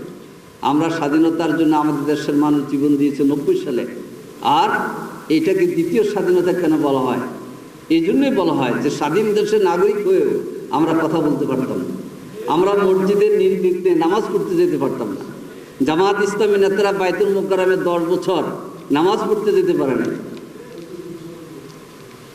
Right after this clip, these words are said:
তারপরে হচ্ছে বিয়ের অনুষ্ঠানে আমরা যেতে পারি নাই। এই জন্যে মানুষ বলে যে আমরা দ্বিতীয় স্বাধীনতা পেয়েছি। এই দ্বিতীয় স্বাধীনতার জন্য যারা জীবন দিয়েছে,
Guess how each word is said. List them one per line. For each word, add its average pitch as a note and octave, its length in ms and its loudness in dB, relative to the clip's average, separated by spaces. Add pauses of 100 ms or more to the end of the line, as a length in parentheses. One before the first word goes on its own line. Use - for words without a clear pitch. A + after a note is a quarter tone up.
(120)
তারপরে F3+ 400 2
হচ্ছে G3 320 2
বিয়ের G3 360 4
অনুষ্ঠানে G#3 460 2
আমরা G3+ 220 2
যেতে E3 260 2
পারি C3+ 220 0
নাই। A#2 240 -2 (560)
এই D#3+ 120 2
জন্যে F3 280 2
মানুষ F#3 400 2
বলে D#3+ 240 2
যে D3+ 120 0
আমরা D3+ 220 2
দ্বিতীয় C#3 340 0
স্বাধীনতা C#3 680 0 (540)
পেয়েছি। - 380 0 (400)
এই D3 160 2
দ্বিতীয় D3 360 0
স্বাধীনতার D3 640 0
জন্য C#3 220 2
যারা C#3 280 0
জীবন B2+ 300 2
দিয়েছে, B2 440 0